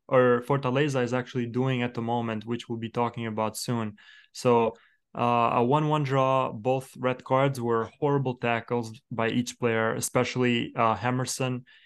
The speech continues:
getting the heel or the back heel of the opposite player. And then the same thing, I, I believe, similarly from, uh, Carlos Eduardo. So again, you mentioned the goal by Chiquinho, very, very late.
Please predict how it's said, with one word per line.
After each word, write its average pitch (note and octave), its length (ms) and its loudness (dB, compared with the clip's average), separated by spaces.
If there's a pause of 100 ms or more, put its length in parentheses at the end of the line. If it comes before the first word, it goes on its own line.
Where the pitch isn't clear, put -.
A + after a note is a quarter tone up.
(640)
getting B2+ 300 4
the B2 60 0
heel B2 520 0
or A#2 160 0
the A2+ 100 -2
back A#2 280 -4
heel B2 520 0
of A2 200 -4
the A2 180 -6
opposite A#2 560 -4
player. C3 500 2
And A2+ 160 -6
then A2 120 -4
the A2 100 -6
same A#2 300 -6
thing, A#2 340 -8
I, A2+ 140 -10
I A#2 80 -8
believe, A2 760 -4
similarly B2+ 640 -2
from, A#2 440 -2 (300)
uh, A2+ 240 0
Carlos A#2 420 0
Eduardo. A#2 720 0 (320)
So A#2+ 440 2
again, A#2+ 580 -2
you A#2 160 -6
mentioned A#2+ 420 -2
the A2+ 40 -2
goal A#2+ 240 2
by A#2 120 2
Chiquinho, B2+ 600 0
very, A#2 260 4
very A#2+ 280 0
late. A#2 440 -2